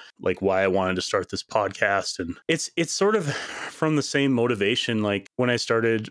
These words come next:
recording myself gaming, I, I found, like, through Twitch and content creation, uh, you have these conversations that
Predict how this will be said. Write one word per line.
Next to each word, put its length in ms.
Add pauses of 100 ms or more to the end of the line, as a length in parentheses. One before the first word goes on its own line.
(120)
recording 400
myself 400
gaming, 480 (160)
I, 180
I 60
found, 360
like, 300
through 220
Twitch 440
and 300 (100)
content 460
creation, 800
uh, 420
you 120
have 220
these 160
conversations 800
that 240